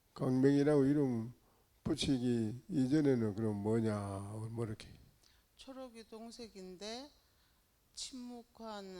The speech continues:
Speaker 2: 화가의 붓끝에서 일만 가지 색을 낳든다."
Speaker 1: 이제 설상가상이다, 그거는. 자꾸 그래, 말에다 말을, 머리 위에다 머리를 더 붙이는 격이라, 그건. 그러면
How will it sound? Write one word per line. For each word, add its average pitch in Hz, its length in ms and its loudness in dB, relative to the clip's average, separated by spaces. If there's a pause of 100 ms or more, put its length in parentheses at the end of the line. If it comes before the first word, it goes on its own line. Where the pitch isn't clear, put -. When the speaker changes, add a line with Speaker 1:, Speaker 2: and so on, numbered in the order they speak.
Speaker 2:
화가의 196 560 -12
붓끝에서 165 840 -18 (1000)
일만 196 480 -10
가지 180 420 -14
색을 196 400 -18
낳든다." - 460 -20 (280)
Speaker 1:
이제 139 460 2 (600)
설상가상이다, 143 1080 0
그거는. 120 240 -10 (720)
자꾸 - 580 -2
그래, 139 220 6
말에다 123 440 2
말을, 120 400 0
머리 143 340 6
위에다 123 280 8
머리를 131 340 2
더 113 120 0
붙이는 147 460 -2
격이라, 139 380 0
그건. 110 200 -4
그러면 113 420 -8